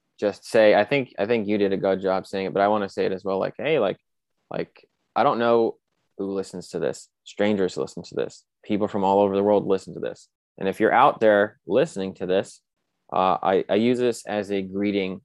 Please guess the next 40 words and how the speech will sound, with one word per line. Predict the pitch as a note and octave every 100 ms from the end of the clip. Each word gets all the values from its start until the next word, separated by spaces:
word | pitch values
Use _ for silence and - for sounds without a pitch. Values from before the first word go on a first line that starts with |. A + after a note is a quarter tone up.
| -
in | F2+
a | F#2
lot | F#2+
of | F#2+
my | G2 F#2+ F#2 F#2 -
weekly | F#2+ F#2+ F#2+
newsletters. | F#2+ G2 F#2+ F2+ F2 G2
It's | - -
Saubona, | - G#2 G#2+ F#2+ G2 G2 D2+ - _
which | - F2+
means | F#2+ F#2 -
I | F#2+
see | - A2+ A2+
you. | F#2 - - _ _ _ _ _ -
I | A2 A2
see | - A2+
you. | G2 D2+ - _ _ _ _ _ -
And | G#2+ G#2+ G#2 G#2 G2+ F#2+ - _ _ _ _ _ _
I | G2 G2+
accept | F#2+ - - C3+ -
you. | D#2+ - _ _ _ _ _
Like, | - - _ _ _ -
to, | C3+ - -
to | -
anybody, | D#3+ F#3 A#2+ F2+ -
anybody | A#2 A#2+ A#2 F#2+
out | G2+
there | G#2+ G#2+
who's, | G2+ F#2+ - _ _ _ -
who's | G2 F#2+
listening | G#2+ - F#2+
to | F#2
this, | E2+ -
like, | E2+ -
know | G2+ A2 A#2 A2+
that | F#2+
you | G2+ G#2
are | F#2+ G2
not | G2+ G#2 -
here | G#2 G2+ G2